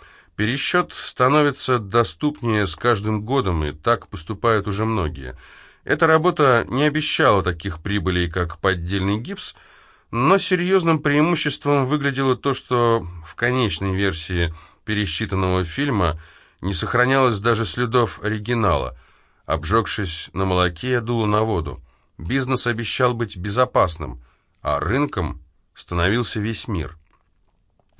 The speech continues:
Если я хотела снимать фильмы для айфаков, а я хотела именно этого, требовалась одна серьёзная модификация. Мне нужно было ввести в кластер полную информацию об устройстве,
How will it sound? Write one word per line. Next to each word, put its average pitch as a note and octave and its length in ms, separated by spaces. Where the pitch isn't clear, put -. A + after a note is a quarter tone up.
Если D#3+ 360
я D#3+ 100
хотела D#3 380
снимать C#3 380
фильмы B2 400
для G#2 300
айфаков, A2 580
а - 140
я D#2 80
хотела D#2+ 340
именно D#2+ 320
этого, F2 460
требовалась C#3 640
одна A2+ 300
серьёзная B2+ 560
модификация. G2+ 920
Мне A2+ 200
нужно C#3+ 300
было C3+ 200
ввести A#2 480
в E2 100
кластер A#2+ 560
полную C3+ 440
информацию A#2 720
об F2+ 100
устройстве, C3+ 760